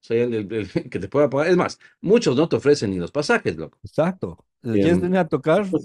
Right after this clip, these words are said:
Speaker 2: Llega acá y te doy
Speaker 1: hay un espacio en el escenario y si quieres, súbetelo. Em, la cosa es que Fabiana, eh, que es una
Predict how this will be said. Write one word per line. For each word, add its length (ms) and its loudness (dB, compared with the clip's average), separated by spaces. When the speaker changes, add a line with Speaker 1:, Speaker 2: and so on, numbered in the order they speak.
Speaker 2:
Llega 240 2
acá 220 4
y 60 2
te 120 -2
doy 400 2
Speaker 1:
hay 60 6
un 80 -10
espacio 340 0
en 60 2
el 20 0
escenario 440 2
y 100 2
si 140 -14
quieres, 260 0
súbetelo. 480 -6
Em, 540 2
la 180 2
cosa 240 2
es 100 -2
que 240 0
Fabiana, 680 4
eh, 340 0
que 120 -2
es 120 -4
una 300 -2